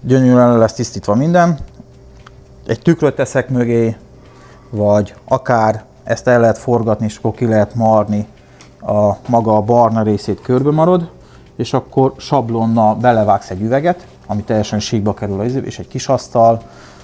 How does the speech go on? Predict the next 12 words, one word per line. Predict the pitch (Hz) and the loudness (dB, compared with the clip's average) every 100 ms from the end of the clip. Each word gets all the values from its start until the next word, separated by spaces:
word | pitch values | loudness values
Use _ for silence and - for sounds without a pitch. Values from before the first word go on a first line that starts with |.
| - | -4
vagy | 131 | 2
ebből, | 143 123 127 131 110 | 2 4 4 2 2
történetesen | 139 127 - 117 117 - 120 | 0 0 0 -6 -4 -2 2
ebből | 113 110 113 110 | 2 2 2 2
egy | 104 | 0
konzolasztal | - 123 117 127 127 - 139 | 0 0 2 0 0 0 2
lesz. | 147 - - - - - - - | 2 0 -10 -20 -20 -20 -20 -14
Itt | 110 | -6
lesz | 117 110 | -4 -2
egy | 113 107 | -4 -6
picit | 110 110 104 101 92 | -8 -8 -8 -6 -8
síkolva. | - 123 139 165 185 185 | -4 -4 0 2 2 0